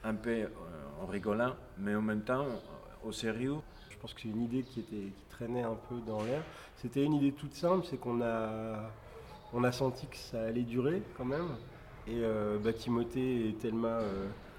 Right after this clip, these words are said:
Speaker 2: s'aiment beaucoup, euh, ont le même âge, euh, passent, euh, passaient souvent du temps ensemble. Et ça me paraissait tout simplement, euh,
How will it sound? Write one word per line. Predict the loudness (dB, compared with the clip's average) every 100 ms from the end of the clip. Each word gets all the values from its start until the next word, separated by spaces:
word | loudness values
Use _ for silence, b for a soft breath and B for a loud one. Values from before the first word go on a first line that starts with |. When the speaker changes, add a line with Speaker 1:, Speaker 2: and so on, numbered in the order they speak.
| B 0
Speaker 2:
s'aiment | 4 6
beaucoup, | 6 2 -2 -2 0 2 4
euh, | 4 4 4
ont | 4 4 2 0 -2 -2
le | 0
même | 0 2 2
âge, | 4 4 2 0
euh, | 0 0 -2 -4 -6 -6
passent, | -8 -6 -6
euh, | -6 -4 -6 -10 B B -14 -6
passaient | -6 -2 0 2 0 -2 -6
souvent | -4 0 4
du | 4 0
temps | -2 -2
ensemble. | -2 -2 0 0 -4 -8 B B B B -14 -4 2
Et | 4 4
ça | 4
me | 4 6
paraissait | 6 6 4 4 4 4 4 2 0
tout | -4
simplement, | -2 -2 2 4 6 6 4
euh, | 2 2